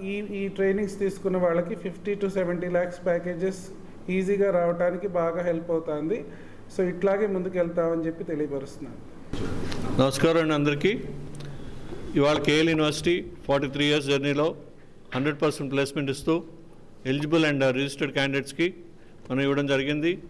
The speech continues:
Speaker 2: అంతేకాకుండా హైయెస్ట్ ప్యాకేజెస్ని కాన్సన్ట్రేట్ చేసి almost ఎయిట్ ఇయర్స్ నుంచి బెస్ట్ ప్యాకేజెస్ తీసుకురావడం, హైయెస్ట్ ప్యాకేజ్ almost వన్ క్రోర్ తీసుకురావడం, అంతేకాకుండా more than fifty lakhs, almost ten మెంబర్స్‌కి, more than ten lakhs, almost ఫిఫ్టీన్ హండ్రెడ్ మెంబర్స్‌కి ఇవ్వడం జరిగింది.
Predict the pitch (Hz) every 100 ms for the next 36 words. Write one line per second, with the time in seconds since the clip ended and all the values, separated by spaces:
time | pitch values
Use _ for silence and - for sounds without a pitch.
0 | - 123 120 160 143 143 143 156 160 -
1 | 110 120 151 160 - 143 147 147 143 147
2 | 127 107 - - 131 135 139 143 - 143
3 | 139 175 180 - - 120 127 139 - 139
4 | 139 147 147 147 131 131 98 - - 113
5 | 135 - 151 131 143 139 143 127 135 139
6 | 147 160 - - - 127 151 156 151 135
7 | 147 131 117 - - 117 123 139 135 135
8 | 135 147 131 131 131 139 139 151 165 -
9 | - - - 127 151 147 151 156 131 -
10 | - - 135 151 165 156 - 170 151 143
11 | 147 123 104 120 127 135 - 143 151 147
12 | 143 143 165 165 - - - - 147 151
13 | 127 143 151 139 135 131 131 131 - -
14 | 147 143 139 135 135 135 139 131 131 127
15 | 131 147 151